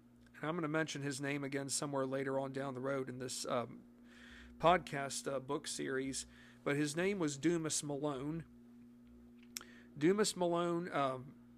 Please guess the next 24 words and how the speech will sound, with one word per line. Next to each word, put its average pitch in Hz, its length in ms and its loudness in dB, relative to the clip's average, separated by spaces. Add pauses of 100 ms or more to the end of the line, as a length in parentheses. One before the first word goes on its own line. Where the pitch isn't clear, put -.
(320)
he's 180 140 -6
been 196 220 2
gone 180 320 4
for 151 220 4
a - 100 -4
little 165 260 4
over 147 200 4
thirty-five 143 640 0
years. 135 440 0
I 147 100 4
never 165 260 4
met 151 260 2
the 139 80 -6
man, 135 340 -6
but 156 160 -2
my 139 140 0
father 156 440 2
did, 135 480 -4
uh, 135 200 2
back 139 320 -2
in 139 60 -2
the 147 100 -4
early 139 360 0
eighties. 135 560 -2